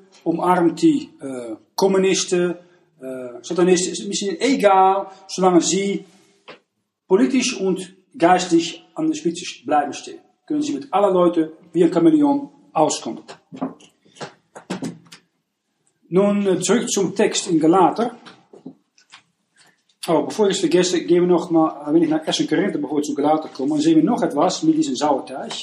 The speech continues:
Es ist ihre Lehre und auch damit verbunden an ihre Praxis.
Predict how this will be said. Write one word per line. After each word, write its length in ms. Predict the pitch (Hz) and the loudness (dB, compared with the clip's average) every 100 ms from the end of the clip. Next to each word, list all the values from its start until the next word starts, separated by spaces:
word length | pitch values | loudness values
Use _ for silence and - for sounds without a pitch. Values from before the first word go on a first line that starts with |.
| - _ _ - - _ _ | -16 _ _ -20 -20 _ _
Es 60 | |
ist 260 | 175 160 202 | 2 2 2
ihre 280 | 226 247 226 | 4 4 4
Lehre 500 | 233 240 247 262 - - | 4 2 0 -2 -8 -4
und 380 | 220 269 - - | 2 2 2 -2
auch 220 | 190 220 | 0 0
damit 280 | - 190 190 | 2 0 0
verbunden 500 | - 123 202 233 226 | -4 -4 0 2 2
an 220 | 180 - | 0 -4
ihre 160 | 196 165 | -4 -4
Praxis. 680 | - 220 233 - - - | -2 0 0 -4 -8 -12